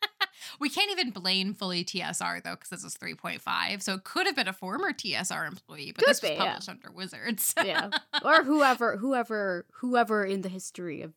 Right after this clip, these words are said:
Speaker 2: D and D wrote it, but yeah.
Speaker 1: Yeah, yeah,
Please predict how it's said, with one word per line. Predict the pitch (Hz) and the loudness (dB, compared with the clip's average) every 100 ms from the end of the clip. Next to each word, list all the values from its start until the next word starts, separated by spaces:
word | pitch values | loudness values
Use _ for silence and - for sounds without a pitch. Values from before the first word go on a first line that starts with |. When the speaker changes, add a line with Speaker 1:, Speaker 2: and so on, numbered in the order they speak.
| _ | _
Speaker 2:
D | 175 165 | -8 -6
and | 165 | -8
D | 165 - 175 - | -8 -10 -12 -10
wrote | 170 - | -10 -10
it, | - - | -12 -14
but | - 160 - _ _ _ - | -12 -10 -12 _ _ _ -18
yeah. | 147 151 147 _ | -16 -16 -20 _
Speaker 1:
Yeah, | - 185 - - - - | -8 -6 -6 -10 -16 -8
yeah, | 185 - - | -6 -6 -8